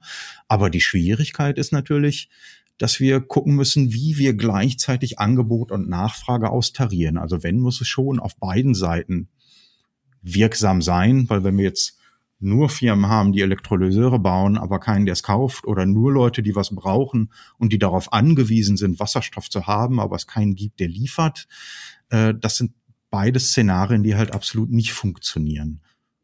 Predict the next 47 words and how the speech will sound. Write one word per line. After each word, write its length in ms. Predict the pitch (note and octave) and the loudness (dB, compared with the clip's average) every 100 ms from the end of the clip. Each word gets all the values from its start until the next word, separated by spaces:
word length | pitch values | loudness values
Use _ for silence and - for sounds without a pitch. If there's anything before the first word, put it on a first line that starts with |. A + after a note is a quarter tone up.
| _ | _
Und, 180 | A2 - | -8 -2
äh, 80 | A#2 | 0
ganz 220 | G#2 C3+ | 2 4
ehrlich, 300 | G#2+ B2+ D3 | 4 2 0
das 140 | A#2+ | 0
ist 120 | C3+ - | -2 0
für 140 | G2+ | 2
mich 220 | F#2 G#2+ | 2 2
halt 180 | D#3+ - | -2 -2
wirklich 320 | A#2 - B2 | -6 -6 -8
gerade 420 | A2 G#2 A2 A#2 | -6 -4 -2 0
so 220 | C3 B2 A2 | 0 0 0
das, 400 | G#2 - - _ _ _ - - - - _ _ _ | -2 -4 -8 _ _ _ -20 -20 -20 -20 _ _ _
ich 160 | - - | -10 -6
weiß 200 | D#2 D#2 | -6 -4
nicht, 280 | F2+ - - _ _ _ _ _ _ _ _ - - | -4 -6 -18 _ _ _ _ _ _ _ _ -20 -10
das 160 | A2+ - | -4 2
Beunruhigendste 1000 | C3+ C3 C3 G#2+ A2+ G#2+ G#2+ - G2 | 4 6 6 6 6 4 2 -2 -4
an 140 | F#2+ F#2 | -2 0
diesem 260 | G#2 F#2+ | 2 2
ganzen 400 | D#2+ D#2 - F2 | -2 -6 -6 -6
Ding, 220 | D2+ D#2 D#2 | -8 -8 -2
ja. 180 | A2+ | 2
Also 220 | B2+ G2+ F#2 | 2 2 0
wir 120 | F2+ | 2
haben 140 | A2 | 2
die 80 | G2+ | 2
Kurven 720 | - B2 D3 C#3 C#3+ C#3 B2+ | 0 2 4 4 2 2 2
und 320 | A#2 G#2+ G#2 | 2 0 0
wir, 100 | A2 | -2
wir 140 | G#2 G2 | 0 0
sehen, 320 | G#2 A#2 A2+ | 2 2 2
was 140 | A2 | 0
sind 80 | A2 | -2
die 100 | G2 | -2
Zahlen, 380 | - F#2 G#2+ G#2+ | -2 0 2 2
die 100 | G2 | 0
wir 180 | F#2+ G#2+ | -2 -2
haben, 360 | G#2+ G#2+ G2+ - - - - - - | 0 0 -2 -6 -20 -20 -20 -14 -2
nicht 180 | A2+ A#2+ | 2 4
nur 160 | A2+ | 2
wollen, 400 | F2+ F2 C#3 C#3 | 2 2 4 4
sondern 440 | A2 G#2+ G2+ F#2 F#2 | 4 4 4 0 0
haben 400 | G2 G2+ F2 D#2+ | 0 2 0 0
müssen, 580 | F#2+ C3 - D#3+ D3+ D3+ | 2 2 4 2 2 0
um 220 | A#2 B2 | 2 2
unsere 440 | C3 A#2+ A2 G#2+ | 2 0 2 -2